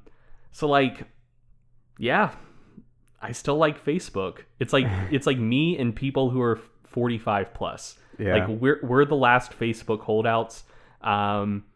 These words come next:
Speaker 1: and at least until Instagram gets, gets links, uh, I think that's going to continue to be the case.
Speaker 2: Yeah, I mean, I mean, you make fair points, that's for sure. Um, now,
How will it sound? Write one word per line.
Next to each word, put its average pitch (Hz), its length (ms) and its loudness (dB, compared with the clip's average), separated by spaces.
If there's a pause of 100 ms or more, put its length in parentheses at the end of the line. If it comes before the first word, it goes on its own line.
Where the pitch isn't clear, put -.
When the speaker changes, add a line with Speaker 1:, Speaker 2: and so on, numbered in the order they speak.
(200)
Speaker 1:
and 127 160 -2
at 131 60 0
least 151 260 -2
until 151 480 2
Instagram 120 640 -2
gets, - 500 -8 (280)
gets - 440 -6
links, 107 600 -6 (300)
uh, 101 360 -2
I 110 180 -2
think 120 220 -4
that's 104 200 -2
going 104 360 -2
to 101 260 -8
continue 101 480 -6
to 92 120 -18
be 98 100 -10
the - 80 -10
case. - 420 -12 (880)
Speaker 2:
Yeah, 185 200 6
I 208 80 4
mean, 156 340 6
I 139 100 2
mean, 139 200 8
you 135 80 8
make 151 220 6
fair 151 260 2
points, - 540 -2
that's 110 200 2
for 107 180 -2
sure. 85 520 -4 (120)
Um, 92 460 0 (360)
now, 127 240 4